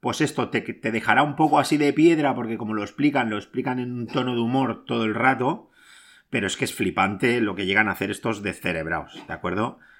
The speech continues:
Pero bueno, son gente que ha-, han est-, estuvieron muchos años en el poder y por tanto, pues bueno.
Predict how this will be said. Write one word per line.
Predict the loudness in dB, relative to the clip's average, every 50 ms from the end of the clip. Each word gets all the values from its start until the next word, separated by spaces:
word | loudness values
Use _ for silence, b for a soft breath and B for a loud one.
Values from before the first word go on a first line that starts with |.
| b _
Pero | 0 2 4
bueno, | 4 4 4
son | 2 2 2
gente | 2 2 2 4 4 4 4 4
que | 2 2 2 2 2 2
ha-, | 0 0 0 0 0 0 -2
han | -2 -4
est-, | -6 -8 -12 -14
estuvieron | -16 -12 -6 -4 -2 0 0 0
muchos | -2 -2 -2 -2 -2 -4 -2 2
años | 2 2 2 2 -2 -4 -6 -6
en | -6
el | -6 -6
poder | -6 -4 -2 0 0 2 2 2
y | 0
por | 0 -4 -6 -6
tanto, | -6 -6 -4 -2 -2 -2 -2
pues | -2 -6 -6 -6
bueno. | -6 -6 -8 -8 -10 -12